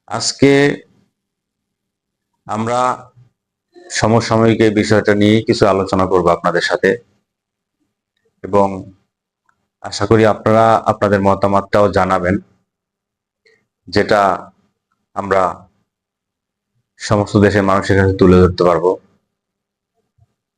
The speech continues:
তো ইনশাআল্লাহ আমরা আপনাদের উদ্দেশ্যে আলোচনা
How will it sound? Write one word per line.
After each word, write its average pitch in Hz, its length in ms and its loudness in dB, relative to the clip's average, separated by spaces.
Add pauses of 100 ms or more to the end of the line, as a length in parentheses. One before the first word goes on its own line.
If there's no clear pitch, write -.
(1120)
তো 117 80 2
ইনশাআল্লাহ 127 540 4
আমরা 113 240 2 (2000)
আপনাদের 107 360 0
উদ্দেশ্যে 104 500 2 (1700)
আলোচনা 95 480 0